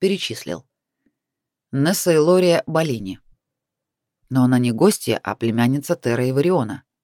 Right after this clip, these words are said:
"Родная?" "Нет, она двоюродная племянница его жены, живет в поместье с десяти лет.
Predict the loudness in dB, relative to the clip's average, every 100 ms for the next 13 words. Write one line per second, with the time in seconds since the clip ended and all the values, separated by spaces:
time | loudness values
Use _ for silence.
0 | _ _ _ _ -6 -2 0 4 2 2
1 | -6 -10 _ _ _ _ _ _ _ _
2 | -4 0 2 0 -4 _ _ _ _ 0
3 | 2 4 6 6 4 2 -2 0 0 0
4 | -2 -6 -8 -6 -4 -4 -4 -6 -8 _
5 | _ _ -2 2 2 2 0 0 -2 -4
6 | -4 -4 -6 -4 -2 -2 -4 -8